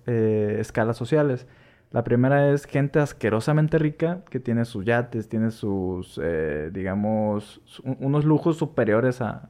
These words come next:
a, a cualquier otra persona. Está la clase media y la clase baja, así. Entonces, Palm Beach era como una especie de zona privilegiada para que solamente los ricos vivieran ahí.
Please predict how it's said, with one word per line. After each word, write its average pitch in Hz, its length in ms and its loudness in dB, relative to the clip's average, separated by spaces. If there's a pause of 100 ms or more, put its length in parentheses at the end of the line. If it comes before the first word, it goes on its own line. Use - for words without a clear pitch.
a, 107 420 -4
a 101 40 -6
cualquier 117 280 -4
otra 123 180 -2
persona. 131 360 -2 (400)
Está 123 200 0
la 135 100 2
clase 143 260 0
media 175 340 4
y 175 40 4
la 156 100 2
clase 107 240 -2
baja, 92 340 -2 (120)
así. 101 280 -8 (440)
Entonces, 123 560 2 (120)
Palm 156 300 2
Beach 170 440 -2
era 113 240 0
como 113 220 -2
una 110 80 0
especie 120 440 -2
de 107 1080 2 (260)
zona 131 720 2
privilegiada 120 960 2
para 113 240 -2
que 107 80 -8
solamente 113 580 0
los 107 180 -2
ricos 113 380 -2
vivieran 92 340 0
ahí. 120 240 -2